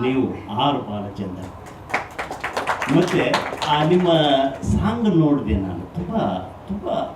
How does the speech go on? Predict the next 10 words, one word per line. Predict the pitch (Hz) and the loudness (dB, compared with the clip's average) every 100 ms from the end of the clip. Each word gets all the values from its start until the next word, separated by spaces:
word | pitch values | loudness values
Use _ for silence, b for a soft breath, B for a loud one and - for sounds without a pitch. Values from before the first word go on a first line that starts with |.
| - - - - | -14 -18 -14 -4
ಅದ್ಭುತವಾಗಿ | 196 202 202 - 180 160 139 | 2 8 10 10 6 2 2
ಮಾಡಿದ್ದೀರಿ. | 117 107 98 95 92 - - - - - 123 | 0 -2 -2 -4 -6 -10 -14 -16 -16 -8 -6
ಒಬ್ಬ | 120 127 120 117 117 120 117 | -2 -2 0 -2 -6 -6 -6
ನಟನಾಗಿ, | 139 156 156 151 151 160 165 - - - - - - - | -2 0 2 2 2 2 0 -4 -14 -16 -18 -18 -16 -6
ಆ, | 107 | -2
ನಿರ್ದೇಶಕನಾಗಿ, | 110 120 135 151 - 139 131 135 135 135 147 151 147 - - 104 | 0 0 2 2 2 0 -2 -2 0 0 -2 -4 -12 -14 -8 -4
ನಿರ್ಮಾಪಕನಾಗಿ | 107 110 139 147 143 135 127 120 117 120 135 - - - - 147 165 | -4 -2 -2 -2 -4 -6 -6 -6 -6 -6 -8 -10 -16 -18 -10 -6 -4
ಈ | |
ಚಲನಚಿತ್ರ | - 139 139 180 170 165 156 160 151 143 127 - 117 113 | -6 -4 0 0 0 0 0 2 4 4 2 -4 -8 -4
ಮಾಡುವ | 120 131 143 | -2 0 4